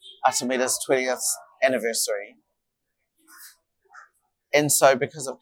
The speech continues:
covid, we pushed it to become a twenty-first anniversary. And we, um, I guess we were wanting to create a work that was a representation of, um, the whole, the whole existence of our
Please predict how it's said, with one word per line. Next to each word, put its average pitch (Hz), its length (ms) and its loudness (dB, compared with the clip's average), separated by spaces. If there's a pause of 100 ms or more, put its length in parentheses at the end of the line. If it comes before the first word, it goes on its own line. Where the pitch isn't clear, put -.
covid, 131 520 0
we 120 160 -6
pushed - 340 -6
it 123 200 -2
to 123 180 -4
become 120 280 -4
a 117 60 -4
twenty-first 127 680 -6
anniversary. 101 720 -6 (760)
And 117 560 0 (220)
we, 135 760 -4
um, 131 360 -6 (640)
I 185 80 2
guess 220 300 -2 (120)
we 190 120 2
were 180 100 2
wanting 165 480 0
to 156 180 -2
create 139 380 -2
a 135 80 -6
work 127 340 -10 (100)
that 113 180 0
was 120 160 -6
a 123 100 -14
representation 120 960 -8 (180)
of, 113 160 -4 (1200)
um, 113 480 -6
the 127 120 -2
whole, 98 580 0 (640)
the 131 80 -8
whole 147 260 2
existence 127 560 -6
of 117 80 -8
our 113 140 -2